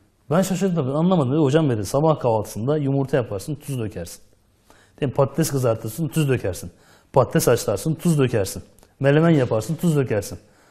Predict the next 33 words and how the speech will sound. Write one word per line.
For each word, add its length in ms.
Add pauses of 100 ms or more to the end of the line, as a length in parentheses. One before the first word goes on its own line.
(120)
Tabii 180
afiyet 320
olsun 240
ben 160
diyeyim 200
de 40
yani 260
canları 300
çekmesin 420
tabii 220
ki 60
kardeşlerimizin. 720 (380)
"Öğle 280
yemeğinde 480
pilav 280
yaparsın, 440
tuz 260
dökersin. 440
Kuru 220
fasulye 260
yaparsın, 260
tuz." 120 (340)
Ha 100
hocam, 200
her 260
yerde, 400
her 220
yemekte 380
benim 160
tuzum 300
olsun 300
dedi 160
yani. 200